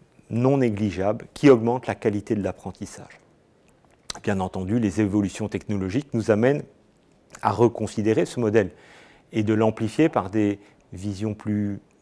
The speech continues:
connectivistes récemment mises en évidence, dans lesquelles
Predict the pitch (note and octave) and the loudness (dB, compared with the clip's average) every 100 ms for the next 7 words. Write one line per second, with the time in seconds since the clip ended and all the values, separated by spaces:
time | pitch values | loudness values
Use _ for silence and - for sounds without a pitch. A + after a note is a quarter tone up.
0 | _ - G#2+ G#2 - B2 B2+ - - - | _ -2 -2 -2 -6 -4 -6 -8 -18 -6
1 | G#2+ - G#2 A2 G#2+ G#2 G2 G2 F#2+ F2+ | -6 -2 -2 -2 -2 -4 -4 -6 -6 -4
2 | G#2+ D#3 D3 A#2+ A2 D3+ F3 | 0 -2 0 -2 4 4 2